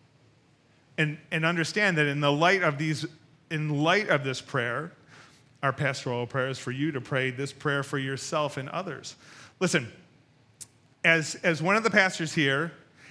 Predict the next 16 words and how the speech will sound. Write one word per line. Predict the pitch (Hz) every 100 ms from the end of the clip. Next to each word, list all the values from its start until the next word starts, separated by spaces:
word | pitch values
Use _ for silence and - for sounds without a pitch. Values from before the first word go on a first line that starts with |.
| -
if | 156
I | 151
look | 151 160 185
out | 170 165
at, | 175 156 -
at | 170
this | 156 156
group | - 151 143
of | 135
people, | - 123 127 120 104 - _ - - - - _ _ _ _ _ _ -
I | 127
don't | 123
know | 113
all | 110 110
your | 110
names. | 113 117 -